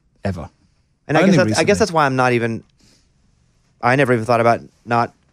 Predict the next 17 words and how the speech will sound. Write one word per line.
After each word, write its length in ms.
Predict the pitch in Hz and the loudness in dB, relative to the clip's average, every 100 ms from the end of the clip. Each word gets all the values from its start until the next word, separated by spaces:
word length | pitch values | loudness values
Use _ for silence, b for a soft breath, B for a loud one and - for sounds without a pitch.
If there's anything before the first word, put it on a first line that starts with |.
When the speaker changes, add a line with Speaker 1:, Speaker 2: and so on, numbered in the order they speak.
| - | -18
Speaker 2:
approaching 580 | 110 - 147 180 - 110 | -18 -4 -2 0 -2 -4
it 180 | 113 - | -4 -6
because 320 | 107 117 104 | -6 -6 -2
I 120 | 101 | -2
just 240 | 104 107 110 | -2 -4 -4
knew 160 | 110 | -4
you 240 | 110 104 101 | -2 -4 -4
guys 280 | 104 101 | -2 -4
first. 280 | - 143 139 b b b | -2 -2 -4 b b b
'Cause 140 | 143 | -2
I 140 | 151 175 | 0 0
had, 440 | 151 131 120 113 - _ _ _ _ _ - - | 0 2 0 -2 -8 _ _ _ _ _ -10 -2
I 140 | 123 | -2
saw 160 | 98 104 | 0 -2
Carmen 380 | - 98 98 98 | -2 -6 -4 -6
in 80 | 95 | -6
concert. 600 | 92 92 - 92 92 | -6 -6 -6 -6 -6